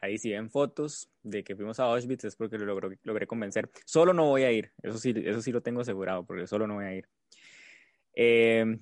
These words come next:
siguiendo con el tema de Cracovia, vi la comida. Nosotros, Christopher, yo tenemos diferentes puntos de vista de la comida. ¿Probaste comida tradicional de Polonia o no tuviste la oportunidad?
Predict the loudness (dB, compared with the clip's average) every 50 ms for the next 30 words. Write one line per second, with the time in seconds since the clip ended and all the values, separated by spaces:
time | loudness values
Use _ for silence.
0 | _ _ 2 2 4 4 6 4 6 6 6 4 4 4 4 4 6 6 6 8
1 | 6 6 2 -4 -14 _ _ _ _ _ _ _ _ 0 2 4 6 6 4 4
2 | 2 -2 0 0 0 0 2 2 0 0 -2 -6 _ _ _ _ _ _ _ -6
3 | 0 2 4 4 4 2 0 0 2 2 2 4 2 2 2 2 0 0 0 -4
4 | -6 -16 -20 -20 -20 -12 -8 -6 -4 -4 -4 -4 -4 -6 -6 -6 -6 -4 -2 -2
5 | -2 0 0 -2 -2 -2 -4 -6 -6 -6 -8 -10 _ -20 -20 -10 -4 0 4 4
6 | 4 2 0 -4 0 0 0 0 2 2 2 2 2 2 0 -4 -8 _ _ _
7 | -6 -2 0 0 0 0 0 0 2 2 2 2 2 2 4 4 4 4 4 2
8 | 0 -2 -2 -4 -6 -6 -4 -6 -6 -2 -2 -2 -2 -2 -6 -6 -6 -6 -6 -8